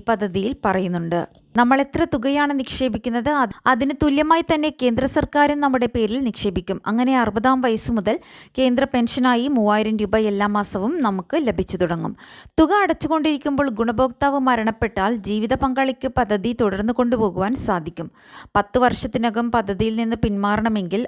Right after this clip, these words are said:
അതിനും അവസരമുണ്ട്. നിങ്ങൾ അടച്ച തുകയും തിരികെ ലഭിക്കും. ഇനി പത്ത് വർഷത്തിന് ശേഷമാണ് പിൻവാങ്ങുന്നതെങ്കിൽ ഒരു ബാങ്ക് പലിശ നിരക്ക് കൂടി ഇതിൻ്റെ ഭാഗമായി ലഭിക്കും. ഈ പദ്ധതിയിൽ ചേർന്ന് ആദ്യത്തെ തുക നമ്മൾ അടച്ചു കഴിഞ്ഞാൽ പിന്നീട് ഓട്ടോ ഡെബിറ്റ് വഴി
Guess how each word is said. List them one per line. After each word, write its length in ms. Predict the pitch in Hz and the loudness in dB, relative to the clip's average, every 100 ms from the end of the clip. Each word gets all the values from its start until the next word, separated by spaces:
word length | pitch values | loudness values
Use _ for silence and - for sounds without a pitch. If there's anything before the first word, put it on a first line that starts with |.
| - | -2
അതിനും 380 | 196 220 277 - | 0 0 0 -2
അവസരമുണ്ട്. 680 | 190 175 - 196 180 160 175 - - - 202 | -4 -4 -4 -4 -4 -4 -6 -6 -20 -12 -4
നിങ്ങൾ 220 | 208 226 202 | 0 2 0
അടച്ച 200 | 202 254 220 | 0 -2 0
തുകയും 320 | 208 233 285 359 | 2 2 0 -2
തിരികെ 300 | 208 165 185 180 | -4 -2 -2 -2
ലഭിക്കും. 360 | 170 - 160 - _ _ _ | -2 -4 -6 -8 _ _ _
ഇനി 200 | 202 220 262 | -2 0 2
പത്ത് 300 | 233 - 226 | 0 0 -2
വർഷത്തിന് 460 | 233 - 254 240 247 - | 0 0 -2 0 0 2
ശേഷമാണ് 540 | 208 202 320 320 294 285 | 2 2 0 0 0 0
പിൻവാങ്ങുന്നതെങ്കിൽ 880 | 254 226 226 226 220 202 185 165 226 359 _ _ - | -2 0 0 0 0 0 -2 -2 -4 -4 _ _ 2
ഒരു 180 | 269 311 247 | 4 4 4
ബാങ്ക് 300 | 240 233 247 | 2 2 0
പലിശ 240 | 277 277 - | -2 0 -2
നിരക്ക് 320 | 277 285 277 233 | -2 -2 -4 -4
കൂടി 200 | 240 233 | -2 0
ഇതിൻ്റെ 280 | 285 220 214 202 | -2 -2 0 2
ഭാഗമായി 460 | 185 170 180 180 247 | 0 0 -4 -2 -2
ലഭിക്കും. 340 | 208 170 175 - - - 247 | -2 -4 -8 -10 -16 -14 0
ഈ 120 | 359 381 | 2 4
പദ്ധതിയിൽ 420 | 349 277 285 285 269 | 2 2 0 -2 -2
ചേർന്ന് 340 | 277 254 226 269 254 | 0 0 0 0 2
ആദ്യത്തെ 340 | 226 220 240 311 - | 0 0 -2 -2 -2
തുക 240 | 190 214 269 - | -2 0 0 0
നമ്മൾ 180 | 214 220 214 | -2 0 0
അടച്ചു 320 | 190 202 277 233 | -2 -4 0 0
കഴിഞ്ഞാൽ 340 | 175 165 175 - - - - | 0 -2 -4 -6 -18 -10 -4
പിന്നീട് 340 | 233 240 233 269 - | 0 2 2 2 4
ഓട്ടോ 220 | 220 220 285 247 | 4 4 0 0
ഡെബിറ്റ് 320 | 220 233 247 | -2 -4 -2
വഴി 220 | 226 214 | -2 -2